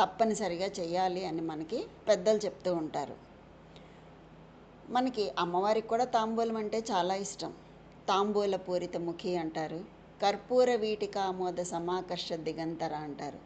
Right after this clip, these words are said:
తాంబూల పూరిత ముఖి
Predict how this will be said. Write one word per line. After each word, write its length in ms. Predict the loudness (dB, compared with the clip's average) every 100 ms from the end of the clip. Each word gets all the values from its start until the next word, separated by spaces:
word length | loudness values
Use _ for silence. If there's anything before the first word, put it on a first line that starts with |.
| -20 -20 -20 -20 -20 -20 -20 -20 -20 -20 -8 0
తాంబూల 480 | 2 4 8 8 6
పూరిత 400 | 4 4 4 2
ముఖి 420 | 0 -2 -6